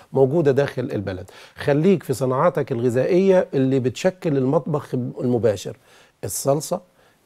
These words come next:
الزيت، المكرونة، الحلاوة، الفول، دي الحاجات الأساسية اللي ما بيخلوش منها أي مطبخ، عشان ما تبقاش عندك نسبة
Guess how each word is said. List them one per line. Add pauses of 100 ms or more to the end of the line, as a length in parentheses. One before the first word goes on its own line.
الزيت، (280)
المكرونة، (200)
الحلاوة، (420)
الفول، (180)
دي
الحاجات
الأساسية
اللي
ما
بيخلوش
منها
أي
مطبخ، (400)
عشان
ما
تبقاش
عندك
نسبة